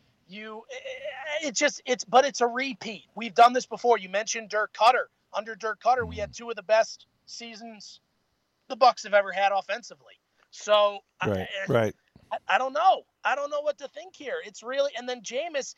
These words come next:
Speaker 1: has, is getting sacked more than anyone else. And the next two guys on the list are Daniel Jones and Kyler Murray. They're both rookies.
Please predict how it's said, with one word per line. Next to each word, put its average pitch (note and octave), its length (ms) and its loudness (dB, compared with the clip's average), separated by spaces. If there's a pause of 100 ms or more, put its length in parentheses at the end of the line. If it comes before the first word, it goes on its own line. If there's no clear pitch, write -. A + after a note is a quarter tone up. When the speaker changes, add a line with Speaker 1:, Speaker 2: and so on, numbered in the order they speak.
(160)
Speaker 1:
has, A3+ 380 0
is G#3 120 -16
getting A3+ 280 -4
sacked C4 440 -2
more A3+ 200 -2
than G#3 120 -10
anyone E4+ 400 -2
else. - 380 2 (180)
And G#3 160 -4
the A3 60 -8
next C#4 280 -6
two C#4 180 -4
guys C4 260 2
on B3 140 0
the A#3 100 -4
list B3+ 380 6
are F#3 100 -2
Daniel A3 460 -10
Jones G#3 500 -2 (100)
and F#3+ 280 -6
Kyler G3 380 0
Murray. A3 300 0 (240)
They're G#3 140 -4
both G#3 400 -2
rookies. - 640 0